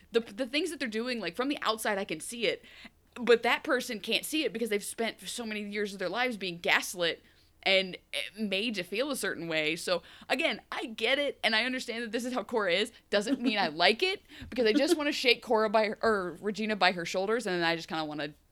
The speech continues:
Speaker 1: deck Korra for personal reasons, but
Speaker 2: Yeah. Well,
Speaker 1: um,
Speaker 2: look, I, I never, I never truly enjoy Korra as a character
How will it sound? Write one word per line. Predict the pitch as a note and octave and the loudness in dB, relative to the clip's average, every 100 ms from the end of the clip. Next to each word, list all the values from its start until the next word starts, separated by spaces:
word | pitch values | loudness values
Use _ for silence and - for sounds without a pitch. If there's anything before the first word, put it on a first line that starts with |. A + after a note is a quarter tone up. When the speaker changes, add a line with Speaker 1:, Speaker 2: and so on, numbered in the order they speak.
| _ | _
Speaker 1:
deck | F3 - _ - | -4 -4 _ -10
Korra | F3 D#3+ D3+ | -4 -2 -4
for | - D3 - _ _ | -6 -14 -14 _ _
personal | - F3+ F3 D3+ | -4 -4 -4 -8
reasons, | D3+ D#3 E3+ | -8 -10 -12
but | - - _ - | -12 -14 _ -8
Speaker 2:
Yeah. | G3+ E3+ - - - | -6 -6 -10 -20 -4
Well, | E3+ D4 | 6 8
Speaker 1:
um, | D4 | 8
Speaker 2:
look, | C4+ - - | 4 0 2
I, | B3 C4+ - - | 2 2 -2 -2
I | G#3 C4 | 2 2
never, | D4+ B3+ B3+ B3 B3 A#3 _ - | -2 -6 -6 -6 -8 -10 _ -2
I | A3+ F#4 | 0 0
never | E4+ B3 A#3 A#3 | 0 -2 -2 -4
truly | A3+ - A#3+ B3 A#3+ A3+ G3+ _ _ _ _ _ _ _ _ _ _ _ _ _ _ _ - | -6 -8 -6 -4 -4 -6 -10 _ _ _ _ _ _ _ _ _ _ _ _ _ _ _ -2
enjoy | A3 G3+ F#3+ A3 A3 G#3+ G#3 | -2 -2 -2 2 4 4 0
Korra | - G#3 F#3+ F3+ | 0 4 4 4
as | F3+ F3 | 2 -2
a | E3+ | -6
character | - F3 D3 - - B2+ | -2 -2 -2 -8 -12 -12